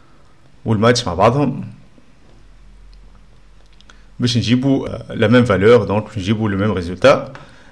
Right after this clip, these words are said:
من بعد في الكونتيتي ما نجموش نستعملوا الفيلو كراب على خاطر الفيلو كراب جيب لنا كان ال-،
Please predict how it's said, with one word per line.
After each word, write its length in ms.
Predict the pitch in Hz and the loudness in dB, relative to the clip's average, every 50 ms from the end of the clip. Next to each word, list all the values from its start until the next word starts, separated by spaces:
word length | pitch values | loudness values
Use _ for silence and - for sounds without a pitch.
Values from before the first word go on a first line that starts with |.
| - - | -12 -6
من 80 | 98 92 | 0 4
بعد 200 | 120 135 147 147 | 4 4 4 4
في 80 | 143 | 0
الكونتيتي 560 | 117 - 127 123 123 110 95 - 139 143 147 | -4 -2 -2 -2 -2 -2 -4 0 0 0 0
ما 120 | - 120 110 | 0 0 0
نجموش 340 | 113 104 107 135 143 143 120 | 0 0 0 -2 -2 -2 -4
نستعملوا 420 | 113 - 123 113 110 101 101 - | -2 0 0 0 0 0 -2 -4
الفيلو 320 | 98 92 101 104 95 95 | -4 -2 -2 -2 -2 -2
كراب 260 | 95 120 113 110 - 101 | 0 0 0 0 0 -2
على 120 | 92 90 | -6 -4
خاطر 320 | - - 104 - - 101 | -4 -6 -6 -4 -4 -6
الفيلو 300 | 92 92 85 98 95 92 | -6 -6 -6 -6 -6 -6
كراب 180 | 90 - 101 87 | -4 -4 -4 -4
جيب 200 | 85 95 90 104 | -4 -6 -6 -4
لنا 140 | 104 101 101 | -4 -4 -4
كان 340 | 98 - - 131 123 117 - | -4 -2 0 2 2 2 0
ال-، 460 | - 110 98 95 92 92 92 92 110 | -4 -6 -6 -6 -6 -6 -6 -8 -10